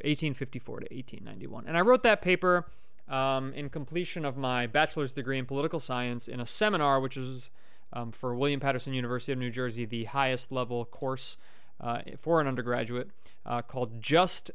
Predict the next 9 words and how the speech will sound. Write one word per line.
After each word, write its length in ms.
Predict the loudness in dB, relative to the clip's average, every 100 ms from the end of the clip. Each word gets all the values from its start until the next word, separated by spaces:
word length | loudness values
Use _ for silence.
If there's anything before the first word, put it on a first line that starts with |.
| -4
and 260 | 0 0 0 0
Unjust 840 | 2 2 2 4 6 6 2 -6 -8 -8
Wars. 880 | -4 4 6 8 4 -2 -6 -6 -6 -8 -8 -8 0
My 100 | 0
professor 640 | 2 4 4 4 2 2
was 300 | 2 2 2
Stephen 320 | 0 0 2
R. 120 | 2 2
Shallum. 520 | 6 8 8 6